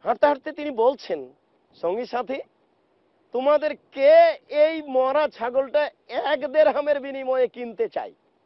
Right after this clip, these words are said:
তোমাদের কেউ কি এই মরা ছাগলটা এক দেরহামের বিনিময়ে কিনতে চায়?" সাহাবীগণ বলছেন যে, "কুল্লুনা লা নুহিব্বু আন নাশতারি বি সামানি হাযা।"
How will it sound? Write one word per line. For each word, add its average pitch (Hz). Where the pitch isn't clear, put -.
তোমাদের 285
কেউ 269
কি 302
এই 311
মরা 269
ছাগলটা 262
এক 220
দেরহামের 277
বিনিময়ে 269
কিনতে 269
চায়?" 277
সাহাবীগণ 269
বলছেন 277
যে, 285
"কুল্লুনা 330
লা 269
নুহিব্বু 302
আন 262
নাশতারি 277
বি 233
সামানি 330
হাযা।" 147